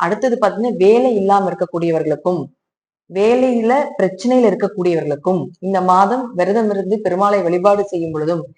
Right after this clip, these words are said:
வேலையில இருக்கக்கூடிய தடை தாமதங்கள் விலகும். அதே போல இந்த மாதம் என்னென்ன கிரகங்கள் மாறுறாங்க அப்படிங்கிறத நம்ம பார்க்கலாம்.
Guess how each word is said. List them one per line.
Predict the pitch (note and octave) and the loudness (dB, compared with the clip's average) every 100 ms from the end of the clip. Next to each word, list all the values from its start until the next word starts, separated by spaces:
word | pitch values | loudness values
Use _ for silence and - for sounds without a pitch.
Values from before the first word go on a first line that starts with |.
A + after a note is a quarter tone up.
| _ _ - | _ _ -8
வேலையில | F3 G3+ B3 A#3+ | 0 2 4 2
இருக்கக்கூடிய | B3 F#3+ F3 E3 D#3 F#3+ | 0 -2 -2 0 2 4
தடை | F#3+ B3+ C#4+ - | 4 4 0 -2
தாமதங்கள் | F3 F#3+ G3 F3 E3 A3+ B3+ D#3+ | 0 2 2 0 0 -2 -2 0
விலகும். | D#3+ D3+ E3+ E3 C#3 - _ _ _ _ _ _ - _ - | 2 2 0 -4 -6 -14 _ _ _ _ _ _ -20 _ -2
அதே | F#3 A3 G#3 | 2 2 2
போல | G3+ - - A#3 | 2 0 -2 0
இந்த | B3+ C4+ F#3+ | 0 0 0
மாதம் | F3 E3 A#3 - | 0 0 -2 -2
என்னென்ன | F#3+ F#3+ F3 | -2 0 0
கிரகங்கள் | E3 F#3 G3 B3 E3 | -2 -2 -4 -4 0
மாறுறாங்க | F#3 B3 - E3 D#3+ F3 - | 2 2 2 -2 -2 -6 -6
அப்படிங்கிறத | E3+ F3 E3 D3+ A#3+ B3 | -4 -4 -2 -2 -2 -2
நம்ம | E3+ E3 D#3+ | -4 -2 0
பார்க்கலாம். | D#3+ E3 D#3 D#3 | 0 0 -2 -2